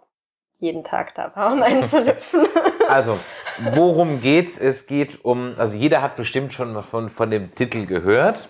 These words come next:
Speaker 2: Ich glaube nicht, dass irgendjemand davon nicht gehört
Speaker 1: Ah,
Speaker 2: hat.
Speaker 1: da bin ich mir
Speaker 2: Und wahrscheinlich
Speaker 1: nicht
Speaker 2: weiß
Speaker 1: sicher.
Speaker 2: jeder auch, wer Harvey ist. Also Harvey ist ein zwei Meter zehn großer weißer Hase. Und er ist der beste
Speaker 1: <laughs>
Speaker 2: Freund von Elwood P.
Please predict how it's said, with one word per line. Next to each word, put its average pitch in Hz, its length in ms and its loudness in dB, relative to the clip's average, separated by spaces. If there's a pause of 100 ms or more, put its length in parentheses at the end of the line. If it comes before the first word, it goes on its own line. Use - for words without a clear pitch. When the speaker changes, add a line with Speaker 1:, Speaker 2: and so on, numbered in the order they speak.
(140)
Speaker 2:
Ich - 60 -20
glaube 104 220 2
nicht, 113 200 -4
dass 104 140 -2
irgendjemand 104 400 -4
davon 92 260 -8
nicht 180 180 -4
gehört 214 220 2
Speaker 1:
Ah, 240 140 0
Speaker 2:
hat. 269 80 -2
Speaker 1:
da 269 60 2
bin 262 240 -6
ich 285 40 -10
mir 269 280 2
Speaker 2:
Und 262 60 2
wahrscheinlich 135 440 2
Speaker 1:
nicht 123 40 -8
Speaker 2:
weiß 131 260 2
Speaker 1:
sicher. 113 120 -2
Speaker 2:
jeder 139 300 4
auch, 107 160 0
wer 113 200 2
Harvey 107 440 -2
ist. 90 160 -8
Also 95 240 -6
Harvey 131 280 2
ist 120 140 -4
ein 107 160 -4
zwei 117 220 -4
Meter 117 300 -6
zehn 113 280 -8
großer 104 460 -6
weißer 87 360 -8
Hase. 113 680 0 (480)
Und 139 200 0
er 123 140 4
ist 131 160 2
der 117 80 4
beste 147 360 -2
Speaker 1:
<laughs> - 0 -
Speaker 2:
Freund 117 380 -2
von 117 220 -2
Elwood 117 560 0
P. 98 320 -10